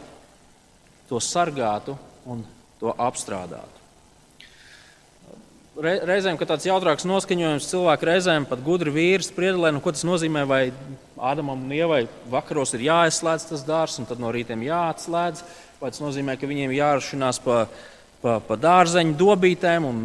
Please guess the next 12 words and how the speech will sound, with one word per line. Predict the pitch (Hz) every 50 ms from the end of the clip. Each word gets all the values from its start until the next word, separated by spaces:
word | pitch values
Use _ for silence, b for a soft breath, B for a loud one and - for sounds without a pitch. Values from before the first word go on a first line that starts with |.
| 120 117
un | 110 113 117 123
jālaist | 139 147 151 143 127 113 110 - - -
puķis. | - 165 208 214 - - 147 - -
Kas, | - 277 247 - - -
kas | - 262 240 -
tas | - 185 - - 247
ir? | 233 143 104 - - -
Ko | 208 233
nozīmē | 247 233 208 220 208 202 180 147
sargāt? | - - - 208 220 196 170 156 143 123 113 - -
Ko | - 156 170
nozīmē | 180 165 160 151 139 131 123 120 113